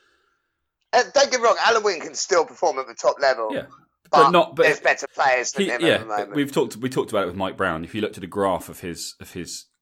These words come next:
Speaker 2: kind of quality over time, it peaked in the past.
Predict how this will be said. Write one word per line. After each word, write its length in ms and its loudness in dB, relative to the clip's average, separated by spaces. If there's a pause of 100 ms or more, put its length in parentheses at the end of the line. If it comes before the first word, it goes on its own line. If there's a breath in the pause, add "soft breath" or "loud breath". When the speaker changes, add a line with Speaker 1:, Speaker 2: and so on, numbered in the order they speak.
Speaker 2:
kind 180 -14
of 80 -20
quality 560 -6
over 160 -8
time, 480 -12 (440)
it 200 -10
peaked 400 -8 (720)
in 120 -10
the 60 -10
past. 400 -12